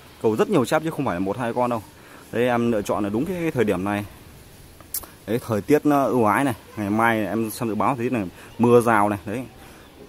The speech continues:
Thì lại có mít, mít này em để tủ lạnh rất là lâu rồi,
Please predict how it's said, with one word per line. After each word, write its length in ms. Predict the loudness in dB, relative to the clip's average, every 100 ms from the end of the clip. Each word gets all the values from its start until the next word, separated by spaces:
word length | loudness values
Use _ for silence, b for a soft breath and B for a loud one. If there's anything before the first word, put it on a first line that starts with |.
| -20 -18 -8
Thì 60 | -6
lại 160 | -6 0
có 160 | 4 6
mít, 260 | 4 4
mít 120 | 2
này 100 | 2
em 200 | 2 2
để 140 | 2 0
tủ 160 | 0
lạnh 120 | 0 2
rất 140 | 4
là 80 | 6
lâu 180 | 6
rồi, 80 | 4